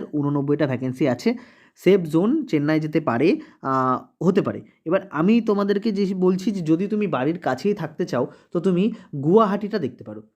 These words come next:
কারণ গুয়াহাটিতে দু হাজার আটচল্লিশটা, জেনারেল আটশো আঠাশ। আরেকটা জিনিস দেখো, প্রয়াগরাজে কিন্তু টোটালে কম কিন্তু জেনারেলে বেশি। এইবার যেটা হবে যে আমাদের কলকাতায় মেইন কম্পিটিশন কিন্তু বাঙালিরা থাকে না, মেইন কম্পিটিশন থাকে বাঙালির সঙ্গে বিহার, ইউপির ছেলে মেয়েদের,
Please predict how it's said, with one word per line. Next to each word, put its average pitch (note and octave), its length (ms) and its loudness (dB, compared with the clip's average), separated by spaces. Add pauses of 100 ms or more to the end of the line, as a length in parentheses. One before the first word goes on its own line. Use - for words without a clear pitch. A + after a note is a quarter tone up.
কারণ E3 180 -4
গুয়াহাটিতে D#3+ 420 0
দু D3 140 2
হাজার D#3+ 200 2
আটচল্লিশটা, F3+ 520 0
জেনারেল E3+ 300 2
আটশো - 360 -8
আঠাশ। C#3+ 420 -6
আরেকটা F#3 300 -2
জিনিস G#3+ 160 2
দেখো, D3 140 2
প্রয়াগরাজে G3 440 2
কিন্তু F#3 340 0 (300)
টোটালে A#3 300 2
কম G#3 220 2 (180)
কিন্তু E3 160 -4
জেনারেলে C#3 400 0
বেশি। - 240 -8 (340)
এইবার F3 300 4
যেটা C3 280 -4 (260)
হবে C3 280 -4 (200)
যে D#3+ 100 0
আমাদের D3 280 0
কলকাতায় D3+ 440 2
মেইন E3 200 2
কম্পিটিশন D3+ 440 -2
কিন্তু F3 200 -2
বাঙালিরা C#3 420 0
থাকে C#3+ 220 -8
না, G2+ 100 -10 (280)
মেইন E3 220 2
কম্পিটিশন D#3 380 -2
থাকে F3+ 160 0
বাঙালির B2+ 400 -2
সঙ্গে F3+ 300 0
বিহার, C#3 520 0
ইউপির C#3+ 320 0
ছেলে B2 180 -2
মেয়েদের, G#2+ 280 -6